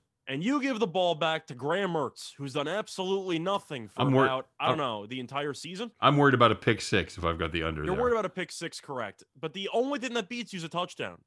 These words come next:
Speaker 1: Even a field goal, that puts you at nineteen.
Speaker 2: Yeah,
Speaker 1: You're
Speaker 2: you're
Speaker 1: still
Speaker 2: fine.
Speaker 1: good to go.
Speaker 2: Yeah, you're good.
Speaker 1: Can I interest you in a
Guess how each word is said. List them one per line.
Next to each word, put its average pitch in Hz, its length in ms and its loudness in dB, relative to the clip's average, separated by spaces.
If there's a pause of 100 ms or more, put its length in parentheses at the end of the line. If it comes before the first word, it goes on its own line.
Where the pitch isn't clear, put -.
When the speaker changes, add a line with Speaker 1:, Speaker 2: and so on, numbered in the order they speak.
(100)
Speaker 1:
Even 190 180 -2
a 220 60 0
field 240 340 -6
goal, 117 200 -4
that 110 140 -6
puts 160 180 -6
you 190 120 -4
at 180 60 -6
nineteen. 180 580 -4
Speaker 2:
Yeah, - 20 -10
Speaker 1:
You're 170 100 -6
Speaker 2:
you're 143 80 -2
Speaker 1:
still 185 140 -2
Speaker 2:
fine. 165 60 -4
Speaker 1:
good 170 160 -2
to 175 80 -2
go. 185 200 0
Speaker 2:
Yeah, 175 120 2
you're 82 160 -2
good. - 100 -20 (680)
Speaker 1:
Can 190 120 -2
I 220 40 -2
interest 277 420 -6
you 220 160 -6
in 175 180 -4
a 180 120 0